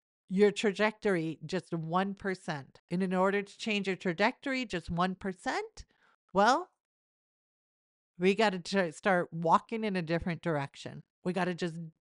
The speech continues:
change up your life just a little bit. Now, there's major changes you can make as well. You can go to a whole new place,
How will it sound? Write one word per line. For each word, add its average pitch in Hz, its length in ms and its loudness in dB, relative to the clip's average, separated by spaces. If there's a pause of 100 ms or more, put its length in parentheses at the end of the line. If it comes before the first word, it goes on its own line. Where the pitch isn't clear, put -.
(200)
change 247 400 -2
up 226 220 2
your 208 220 0
life 170 400 -2
just - 280 -8
a 240 80 0
little 185 440 0
bit. 160 260 -4 (460)
Now, 202 120 2
there's 240 280 8
major 302 560 0
changes 262 560 -2
you 202 80 -2
can 196 160 -2
make 190 200 -2
as 190 160 -2
well. 156 420 -2 (460)
You 254 160 4
can 165 440 0
go 214 180 6
to 240 220 0
a 160 60 4
whole 233 240 2
new 294 160 -4
place, 208 400 -2